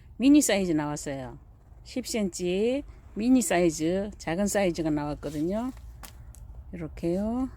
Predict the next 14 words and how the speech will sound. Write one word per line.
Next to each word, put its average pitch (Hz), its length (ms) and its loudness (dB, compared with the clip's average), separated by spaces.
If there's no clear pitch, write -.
레오폴드 175 840 -2
꽃은 214 320 2
여전히 208 400 4
예쁘죠? 185 440 -2
여전히 208 800 -2
이렇게 160 320 -2
예쁘고요. 165 580 -4
이렇게 - 240 -12
화사하고 170 680 -4
예쁘고, 185 560 -6
오렌지색하고 240 880 2
화이트가 202 640 -4
너무 143 420 -4
예뻐요. 233 640 -4